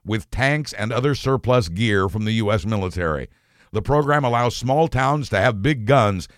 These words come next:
something they'd begun to acquire during the protest that followed the killing of Mike Brown in Ferguson, Missouri. They bought tanks and grenade launchers, high-caliber weapons, and even camouflage uniforms.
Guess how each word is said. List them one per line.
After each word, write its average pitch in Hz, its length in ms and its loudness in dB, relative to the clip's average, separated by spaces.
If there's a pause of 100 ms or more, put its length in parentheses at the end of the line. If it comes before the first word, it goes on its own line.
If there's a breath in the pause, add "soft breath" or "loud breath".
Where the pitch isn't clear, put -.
something 135 440 -2
they'd 110 340 -2
begun 135 320 0
to 107 140 2
acquire 113 420 2
during 117 260 -2
the 107 80 -4
protest 110 540 0
that 101 120 -4
followed 120 300 0
the 104 80 0
killing 110 340 -2 (160 soft breath)
of 95 160 -6
Mike 101 280 -4
Brown 95 320 -2
in 78 80 -6
Ferguson, 90 440 -4
Missouri. 82 540 -2 (1040)
They 107 120 -4
bought 120 280 -2
tanks 101 400 -2
and 107 120 -4
grenade 117 440 0
launchers, 85 520 -4
high-caliber 120 680 0
weapons, 95 420 -2
and 107 100 -4
even 117 280 -2
camouflage 127 800 -2
uniforms. 85 760 -4